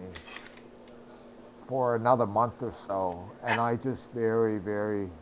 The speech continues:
very much wanted to, to get out of that hospital. Um,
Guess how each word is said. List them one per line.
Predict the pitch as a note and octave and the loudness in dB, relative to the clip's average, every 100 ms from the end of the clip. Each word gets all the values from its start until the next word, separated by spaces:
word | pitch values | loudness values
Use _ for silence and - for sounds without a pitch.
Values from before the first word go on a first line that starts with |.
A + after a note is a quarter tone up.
| - | -2
very | C3 B2+ A#2+ | 4 6 4
much | A#2 A2+ - | 2 -2 -4
wanted | A2+ G#2+ G#2+ F#2 | -2 -2 -2 -4
to, | G2+ F#2+ E2 - - | -4 -4 -8 -14 -12
to | A#2+ | -6
get | G2 G#2 | -2 -2
out | F#2+ F#2 | -2 -4
of | F2+ | -6
that | F2+ D#2 | -6 -8
hospital. | D#2+ F#2 D#2 - F2 E2 D#2+ - - - - - - - - - | -8 -8 -8 -14 -12 -12 -14 -20 -20 -20 -18 -16 -18 -20 -16 -8
Um, | G2 F2+ | -6 -6